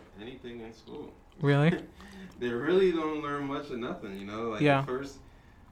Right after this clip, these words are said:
Speaker 1: the first week or so that, uh, my toddlers were home anyway, uh, 'cause my, my ten-year-old, she's done pretty well. She hardly ever needs any type of help when it comes to any of her classes,
Speaker 2: Mm-hmm.
Speaker 1: you know, laptop work or anything like that.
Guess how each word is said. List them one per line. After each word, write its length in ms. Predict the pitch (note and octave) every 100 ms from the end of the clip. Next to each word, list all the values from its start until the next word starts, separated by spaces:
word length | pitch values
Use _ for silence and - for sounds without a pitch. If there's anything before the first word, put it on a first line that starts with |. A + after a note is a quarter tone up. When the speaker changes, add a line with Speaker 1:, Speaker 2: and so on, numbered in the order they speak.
| - -
Speaker 1:
the 120 | A#2+
first 300 | - C3+ C3
week 260 | A#2+ C#3 C3+
or 60 |
so 320 | A#2+ B2+ A#2+ A2+
that, 260 | A#2 A2+ A2
uh, 420 | G#2+ G2+ G2+ F#2+
my 160 | F#2+ F#2+
toddlers 460 | - - - A2
were 160 | G2+ F#2+
home 200 | G#2 G2
anyway, 440 | G2 F#2+ F#2+ F#2+
uh, 280 | F#2 F#2 F2+ F2+
'cause 160 | G2+ F2+
my, 260 | F#2 F2+ F2 E2+
my 120 | F2+ F2+
ten-year-old, 640 | B2 C3+ A#2+ G2+ F#2+ F#2 F2+ -
she's 300 | - - B2
done 320 | G2+ F#2 F2+ F2+
pretty 200 | - F#2+
well. 460 | F#2+ G2 G2 F#2+ F#2+
She 220 | - G2
hardly 340 | F#2+ G2 F#2+
ever 460 | F#2+ F#2+ F#2 F#2 F#2 F2+ F#2
needs 260 | F#2+ F#2 F#2+
any 140 | F#2+ F#2
type 260 | F#2 F#2
of 80 | F2
help 220 | F#2+ F2+
when 100 | F2+
it 120 | F2+ F#2
comes 220 | F#2 F2+
to 80 | F#2
any 140 | F#2
of 80 | F2+
her 80 | F2+
classes, 560 | F2+ F#2 F2+ F#2 F#2 - -
Speaker 2:
Mm-hmm. 220 | D3 C#3+ D3 - -
Speaker 1:
you 100 | G2
know, 140 | F#2
laptop 460 | F2 F#2 F#2 G2 F#2
work 180 | F2+ F2
or 80 | F2+
anything 260 | F2 F2+
like 180 | E2+ E2
that. 240 | G2 F#2